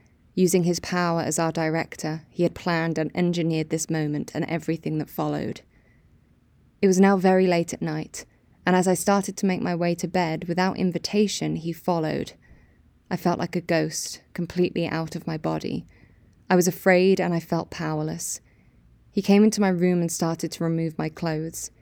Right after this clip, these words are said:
He started kissing me again and now touching me, although my memory of the details in that moment are thankfully blank, until he took off his trousers and climbed on top of me. It was at this point that I returned to my body and managed to say the word "stop."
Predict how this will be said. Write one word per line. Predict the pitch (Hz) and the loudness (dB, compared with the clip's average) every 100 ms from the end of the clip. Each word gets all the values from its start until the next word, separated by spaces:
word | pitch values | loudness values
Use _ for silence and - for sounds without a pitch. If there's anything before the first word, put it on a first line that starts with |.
| _ _ _ | _ _ _
He | 190 | 0
started | - 175 185 185 | 2 0 0 -2
kissing | 175 - 170 | -2 0 0
me | 170 170 | 0 0
again | 170 165 165 | 0 -2 -2
and | 165 | -2
now | 160 | -4
touching | - 185 - - 156 | -6 -8 -6 -6 -4
me, | 151 160 - _ _ - | -4 -6 -10 _ _ -2
although | 180 175 | 2 4
my | 170 | 4
memory | 175 180 175 165 | 4 4 4 2
of | 160 | 0
the | |
details | 165 175 170 165 160 | 2 2 2 -2 -2
in | 165 | -2
that | 160 - | -2 -2
moment | 156 156 - | -2 -2 -4
are | |
thankfully | - 170 165 - 165 147 | -6 -4 -4 -2 -2 -2
blank, | - 165 - - - - - _ - - | 0 -2 -2 -6 -14 -20 -20 _ -20 -8
until | 160 175 | 0 0
he | 165 | 0
took | - 190 | 0 -2
off | 202 | -2
his | 196 - | -4 -6
trousers | - 170 165 160 156 - 180 | -4 -4 -2 -2 -4 -4 -6
and | 165 | -6
climbed | - 170 165 165 | -6 -4 -4 -4
on | 156 | -6
top | 156 175 170 | -6 -8 -8
of | - | -6
me. | 151 - 175 _ _ _ _ _ _ - _ | -4 -4 -6 _ _ _ _ _ _ -20 _
It | - | -4
was | 180 175 | 0 0
at | 113 | 2
this | 190 | 0
point | - - 170 - - - _ | -2 -4 -2 -4 -8 -18 _
that | 180 | 0
I | 170 | 2
returned | 165 - 175 175 | 0 0 -2 -2
to | - | -4
my | 170 | -4
body | 165 160 160 160 - | -4 -4 -4 -4 -4
and | 170 | -2
managed | 160 160 160 - | -2 -2 -4 -4
to | 165 | -6
say | - 165 165 | -2 0 0
the | 160 | 0
word | 156 156 - | -2 -4 -4
"stop." | - - 156 147 - | -4 -2 0 -2 -6